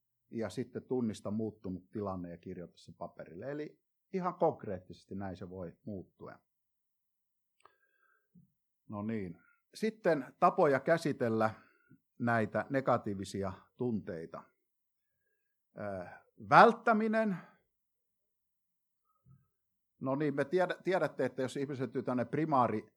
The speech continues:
pelkoreaktio, niin tota, ja yleensä, että ihminen voi joko välttää, torjua, että mä en halua enää koskaan joutua tuohon samaan tilanteeseen, ja oikein karttaa sitä kuin ruttu, että ei vaan koskaan kävisi enää, se oli pelottava tilanne.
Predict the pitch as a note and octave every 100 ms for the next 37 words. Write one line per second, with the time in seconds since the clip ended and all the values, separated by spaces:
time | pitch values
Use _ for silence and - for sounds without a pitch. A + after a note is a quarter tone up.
0 | - C3+ C3 A#2 G#2+ G#2 G2 - G2 F#2+
1 | - _ _ _ _ _ _ _ _ _
2 | - G#2 G2 F#2+ F2+ - G2+ G2 - -
3 | - - G2+ G2 B2 A#2 G2+ A2 - _
4 | - - D#3+ F#3+ D#3 B2 A#2 A2+ A#2 G2+
5 | E3 G#3 - C#3+ B2 - F#3 E3 B2+ A2
6 | C3 D3+ C#3+ D3 E3+ C#3 B2 C#3 A#2+ G#3
7 | - - B2 B2+ B2+ - G#2+ - G#2+ A2
8 | A#2+ G#2+ F#2+ F#2+ G2 F2 F2 C#2 - F#2+
9 | G2 F2 D3 D3+ C#3+ B2 B2+ - D3 E3
10 | - - A2+ A2 A2 A2 A#2 A#2 B2+ -
11 | G#2+ - A#2 A#2 B2 B2+ C3 - G#2+ G2
12 | G2 F#2+ G2+ F#2+ F2+ F#2+ G#2 F#2+ B2 A#2
13 | F2+ - E2+ E2 - F2+ C#2 G1+